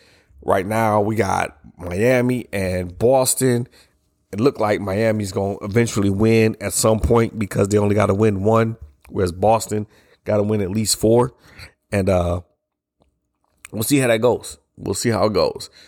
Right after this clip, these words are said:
So hopefully, you know, hopefully we'll have our opponents set. They get a couple days rest and then they can get into it. We'll see. Um, yeah, we'll just check it out. Anyway,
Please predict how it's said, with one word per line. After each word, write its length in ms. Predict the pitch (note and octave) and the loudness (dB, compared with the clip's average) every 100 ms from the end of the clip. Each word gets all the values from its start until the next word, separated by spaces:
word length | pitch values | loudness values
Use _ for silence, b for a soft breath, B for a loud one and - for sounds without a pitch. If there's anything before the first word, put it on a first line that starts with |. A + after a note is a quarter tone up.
| b b _ - | b b _ -8
So 260 | F#2 E2 | -4 -2
hopefully, 460 | E2+ A2 A2 A2+ G#2+ | 2 2 2 0 0
you 200 | F#2 G2 | -2 -2
know, 280 | F2+ E2+ F2 _ _ _ _ _ _ _ _ _ _ _ _ _ _ _ _ - | -2 -4 -8 _ _ _ _ _ _ _ _ _ _ _ _ _ _ _ _ -4
hopefully 320 | A#2 A#2+ A2+ | -2 0 0
we'll 160 | G#2 G#2 | 2 2
have 220 | G#2+ G2+ | 2 4
our 100 | F#2+ | 2
opponents 400 | F#2+ G#2+ F2+ F2+ | 2 0 0 0
set. 320 | - G2+ - B B - | 2 2 0 B B -4
They 100 | G#2+ | -2
get 100 | G2 | 0
a 40 | |
couple 300 | - G#2 G2 | 0 0 0
days 280 | G2 F#2 F2 | 0 2 2
rest 320 | G2 F#2+ - | 2 2 -2
and 120 | - F#2 | -6 -4
then 80 | |
they 140 | F#2 F2 | -2 -2
can 120 | F2+ | -4
get 200 | F#2 F2 | -4 -2
into 340 | E2+ G2+ E2 | -2 -2 -2
it. 100 | C#2+ b b b - | -4 b b b -2
We'll 160 | G2+ F#2+ | 0 2
see. 300 | F2+ - - B B B B - | 0 -4 -10 B B B B -12
Um, 340 | C#2+ B1+ A#1 - _ _ _ _ | -10 -10 -12 -20 _ _ _ _
yeah, 360 | F#2+ E2+ - - - _ | -8 -8 -8 -14 -20 _
we'll 220 | F#2+ F#2+ | -4 -4
just 240 | - - | -4 -8
check 220 | - - - | -8 -8 -8
it 80 | |
out. 200 | - - - b b b b b - | -10 -14 -20 b b b b b 0
Anyway, 540 | D#3+ C#3+ G#2 F2+ C#2 | 2 2 0 -2 -4